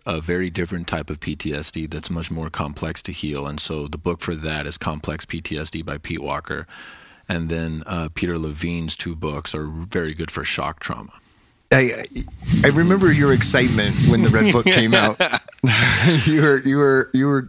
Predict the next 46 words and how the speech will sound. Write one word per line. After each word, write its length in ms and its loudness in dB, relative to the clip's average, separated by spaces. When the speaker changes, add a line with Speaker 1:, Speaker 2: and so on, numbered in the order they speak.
Speaker 2:
there 180 6
is 120 4
a 40 2
glow. 560 2
Uh, 360 2
you've 240 2
been 420 2
obviously 680 0
drawn 360 0
to 120 -4
Jung, 520 0
uh, 340 2
since 260 -2
long 300 2
before 320 0
we 140 0
met. 340 0
And 280 2
you've 120 0
helped 180 2
me 80 2
unpack 380 2
a 60 2
lot 200 2
because 240 0
I, 240 2
I 80 4
attempted 500 0
to 80 2
read 200 2
Man 160 4
and 100 2
His 100 0
Symbols 380 0
back 240 2
in 60 0
the 80 2
day, 200 2
and 120 0
I 80 2
was 140 0
like, 260 -2
"I 40 4
just 280 -2
don't 200 2
know." 520 2